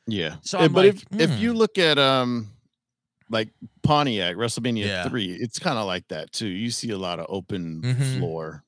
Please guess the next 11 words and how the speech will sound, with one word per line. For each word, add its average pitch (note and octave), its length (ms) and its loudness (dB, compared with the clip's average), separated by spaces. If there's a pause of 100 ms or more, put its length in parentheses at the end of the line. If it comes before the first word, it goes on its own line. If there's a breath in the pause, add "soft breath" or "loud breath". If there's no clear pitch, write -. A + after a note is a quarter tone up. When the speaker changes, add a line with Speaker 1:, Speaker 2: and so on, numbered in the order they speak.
Speaker 1:
where F2 180 -8
they're, F2+ 180 -8 (180)
I, E2+ 100 -10 (120)
I C3 100 -2
don't A2 100 -4
know. G#2 80 -2
I'm A#2+ 100 -2
sure F#3 180 -4
there's A#2 300 -6 (480)
f-, A#2+ 60 -8
en-, A2+ 140 -8